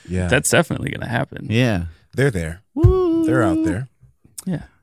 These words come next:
Speaker 3: Anyway, we gotta close this thing up 'cause we got another podcast to go to. Hope you guys enjoyed this. Make sure you're sharing it with people. We really appreciate all the support. Go on iTunes, give us a rating.
Speaker 1: Mm.
Speaker 3: Stop being so lazy.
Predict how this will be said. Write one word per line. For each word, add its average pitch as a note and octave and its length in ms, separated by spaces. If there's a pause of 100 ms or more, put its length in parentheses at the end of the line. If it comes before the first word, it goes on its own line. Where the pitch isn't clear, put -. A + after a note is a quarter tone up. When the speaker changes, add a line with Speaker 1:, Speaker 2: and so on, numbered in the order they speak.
(160)
Speaker 3:
Anyway, C3+ 280
we C#3+ 80
gotta D3+ 180
close C#3+ 300
this C3+ 160
thing B2+ 180
up B2+ 240
'cause A2 140
we B2 80
got C3 100
another A#2+ 240
podcast A#2 640
to G2+ 100
go A2 160
to. G#2+ 300
Hope B2 200
you A#2 60
guys A2 300
enjoyed G#2+ 400
this. G#2+ 280
Make A2+ 140
sure A#2 160
you're G#2+ 80
sharing A2 320
it G2+ 60
with E2+ 160
people. G#2+ 420 (300)
We G#2+ 80
really A#2 180
appreciate A2 540
all G#2+ 140
the G2 40
support. A2 460
Go C3 100
on C#3 140
iTunes, A#2+ 560
give G3 160
us C#3+ 100
a G2 60
rating. A#2+ 500 (180)
Speaker 1:
Mm. F2+ 60
Speaker 3:
Stop G3+ 220
being C3 180
so G2+ 180
lazy. A#2+ 600